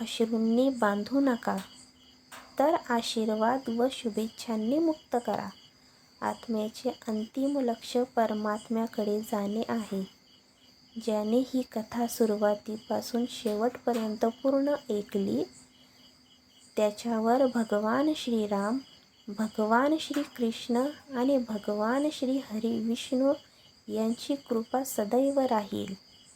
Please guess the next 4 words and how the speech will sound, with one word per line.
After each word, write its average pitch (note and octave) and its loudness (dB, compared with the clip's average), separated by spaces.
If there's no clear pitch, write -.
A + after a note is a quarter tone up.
जय B3+ 4
श्रीराम, A#3 2
जय B3+ 2
कृष्ण, A#3+ -4